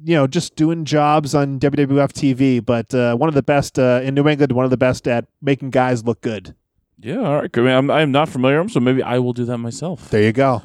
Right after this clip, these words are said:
Speaker 2: I mean, I know of, I know of him. I don't really, I'm not too familiar with him. So, so my turn now, Mike?
Speaker 1: Yes.
Speaker 2: Okay. I didn't know if you were done. I didn't wanna stall your momentum. So,
Speaker 1: No, no.
Speaker 2: um, ironically, <laughs> it, it's funny. The, the guy I'm gonna talk about here first,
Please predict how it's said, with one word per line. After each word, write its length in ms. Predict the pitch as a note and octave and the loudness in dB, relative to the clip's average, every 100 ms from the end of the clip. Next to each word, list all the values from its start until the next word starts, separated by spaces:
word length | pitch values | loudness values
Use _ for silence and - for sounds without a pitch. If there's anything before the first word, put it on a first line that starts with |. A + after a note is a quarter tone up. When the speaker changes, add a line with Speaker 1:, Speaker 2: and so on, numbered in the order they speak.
| - | 0
Speaker 2:
I 80 | |
mean, 80 | C3 | 2
I 40 | C3 | 2
know 140 | C#3 | 0
of, 360 | - C3 C3 B2 - | 2 0 -2 -12 -6
I 60 | |
know 120 | A2+ - | -4 0
of 180 | A#2 G#2 | -2 0
him. 260 | A2 G#2+ | -2 -2
I 40 | F#2+ | -4
don't 180 | F#2+ | -4
really, 300 | D#2+ F#2 F2 F2 | -6 -4 -4 -4
I'm 80 | |
not 240 | F#2 E2+ - | -4 -6 -8
too 220 | - G#2 | -4 -4
familiar 340 | - F#2 F2 | -4 -2 0
with 160 | E2+ E2 | 0 -2
him. 240 | E2 D#2+ | -4 -4
So, 320 | D#2 F2+ E2+ E2 - - | -4 0 0 -2 -10 -10
so 120 | - | -2
my 160 | D3 D#3+ | 2 2
turn 240 | F3 E3+ | 2 0
now, 140 | D#3 D3 | 0 -2
Mike? 240 | D3 D3 - | -2 -6 -4
Speaker 1:
Yes. 300 | B3+ E3 F2 G2+ - | 0 0 0 -2 -2
Speaker 2:
Okay. 140 | E2 - - - | -8 -10 -6 -2
I 60 | |
didn't 80 | B2 | 2
know 60 | A#2 | 2
if 80 | |
you 60 | A2 | 0
were 60 | G2 | 0
done. 180 | G#2 | 0
I 60 | G2+ | 0
didn't 120 | F#2+ | -2
wanna 400 | G2 F#2+ F#2 F2+ - - - _ | -4 -2 -2 -4 -10 -20 -20 _
stall 420 | - - D3 C3 | -8 -2 2 2
your 120 | B2+ B2 | 2 2
momentum. 540 | A#2 A2+ G#2+ A#2 A2 | 2 2 0 -2 -4
So, 360 | - A2+ G#2 A#2+ | -4 -2 -2 -2
Speaker 1:
No, 160 | F#3 | -2
no. 340 | E3 F3 A2 G#2 | 0 -2 -2 -2
Speaker 2:
um, 420 | G#2+ G2+ G#2 - - | 0 0 -4 -8 -6
ironically, 640 | D3+ G3 C4 G3 C3+ B2+ | -2 0 -2 -2 0 2
<laughs> 20 | B2+ | 0
it, 160 | B2 | 0
it's 180 | C#3+ B2+ | -2 -2
funny. 280 | - E3 A2 | -2 -2 -2
The, 100 | G#2 | -4
the 200 | G#2+ A#2 | -2 0
guy 180 | B2+ C#3 | 0 2
I'm 80 | |
gonna 100 | C#3+ | 0
talk 240 | A#2+ A#2+ A2+ | 0 -2 0
about 200 | G#2+ G#2+ | 0 0
here 140 | G#2+ | -2
first, 460 | F#2 B2+ A2+ F#2+ | -2 0 0 -2